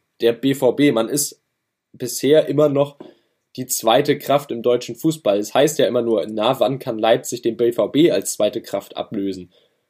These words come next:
Ja, man kann in der Tabelle natürlich sehen, haben sie schon,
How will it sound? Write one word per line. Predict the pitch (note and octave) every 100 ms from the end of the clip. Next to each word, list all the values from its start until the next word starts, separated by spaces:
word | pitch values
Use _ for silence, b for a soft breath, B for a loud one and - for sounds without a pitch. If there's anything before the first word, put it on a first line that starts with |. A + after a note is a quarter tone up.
| _ _ _ _ -
Ja, | G#2 A#2
man | B2+ B2
kann | C3+ C3+
in | A#2+
der | B2
Tabelle | C3 A#2+ C#3 D3+
natürlich | A#2 C3 A#2+ A2
sehen, | C3+ B2 - _ -
haben | - D3
sie | D3+ A2+
schon, | - G2+ A#2+ E3